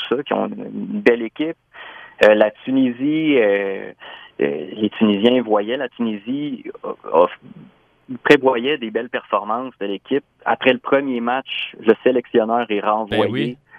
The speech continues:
Speaker 1: Euh, il, il manque pas de, de drama, comme on dit, dans cette Coupe du Monde-là. Tout comme il y a de très, très belles choses, là. Par exemple,
Speaker 2: Le Cap
Speaker 1: euh,
Speaker 2: Vert.
Speaker 1: l'histoire, ouais, le Cap Vert,
Speaker 2: <laughs>
Speaker 1: et qui, qui arrache deux nuls et, et mérité, là. Ils,
Speaker 2: Ouais.
Speaker 1: ils ont,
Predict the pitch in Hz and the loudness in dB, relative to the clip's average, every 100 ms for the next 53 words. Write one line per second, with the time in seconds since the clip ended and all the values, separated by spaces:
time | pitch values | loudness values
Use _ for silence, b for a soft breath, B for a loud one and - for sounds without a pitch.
0 | B B B - 101 104 104 87 107 110 | B B B 2 4 6 4 4 4 4
1 | 113 - 156 139 117 104 104 101 113 117 | 2 2 2 2 -2 -2 -6 -2 -2 0
2 | 123 123 113 110 98 113 107 - 98 - | -2 -4 -4 -4 -6 -2 -2 0 -2 -2
3 | 104 110 98 95 107 123 156 B B B | -6 -2 -2 0 -2 -2 -6 B B B
4 | - - 160 143 117 110 - 120 113 - | 0 2 2 2 -2 -2 -2 -2 -2 0
5 | 101 98 76 - 107 101 - 90 92 101 | 0 0 -4 -6 -6 -6 -6 -6 -2 -2
6 | 101 95 101 98 104 98 113 98 139 131 | -4 -2 -4 -4 -4 0 0 0 -2 -2
7 | 107 110 110 107 - - 110 113 107 101 | -2 -2 -2 -6 -14 4 6 6 4 2
8 | 101 95 101 98 98 104 101 101 104 - | -4 -2 -2 0 0 2 0 -6 -10 -14
9 | - 107 104 - 104 104 110 107 - 117 | -8 -4 -2 2 2 4 0 0 0 4
10 | 117 113 117 117 107 101 B B - 110 | 4 4 2 2 -2 -8 B B -4 -2
11 | 101 104 113 107 - 147 190 113 104 98 | 0 0 0 -2 -4 -2 -2 -4 -4 -8
12 | 90 101 107 98 - 110 110 | -14 -14 -12 -12 2 4 4